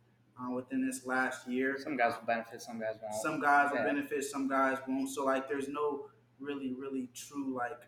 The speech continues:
Speaker 1: uh, balance to how that's gonna turn out. Like, we don't know how it would actually benefit college athletes as a whole,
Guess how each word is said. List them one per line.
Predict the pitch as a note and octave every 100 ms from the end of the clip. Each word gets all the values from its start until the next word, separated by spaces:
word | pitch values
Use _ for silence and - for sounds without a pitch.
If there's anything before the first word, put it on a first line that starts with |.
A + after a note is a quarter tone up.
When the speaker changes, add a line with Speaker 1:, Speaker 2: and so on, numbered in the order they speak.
| -
Speaker 1:
uh, | - - - _ _ -
balance | C#3+ C#3 C3 B2+ - -
to | C3 B2 - - _ _ _ _
how | - C#3+
that's | C#3 C3
gonna | - C3
turn | A#2+ C3 B2
out. | A#2+ G#2+
Like, | A2+ B2
we | C3
don't | B2+ A#2+
know | B2 A#2+
how | A#2 A#2 A2 - - _ _ _
it | B2+ A2+
would | A2+
actually | A#2 G2+ - A#2 A2 - _ _ _ _ _ _
benefit | C#3 B2+ - - A2+ - - _ _ _ _ _ _
college | - C3 B2 A#2+ - - -
athletes | B2 G#2 - A#2 A2
as | G#2+
a | G#2+
whole, | - C3+ G2 -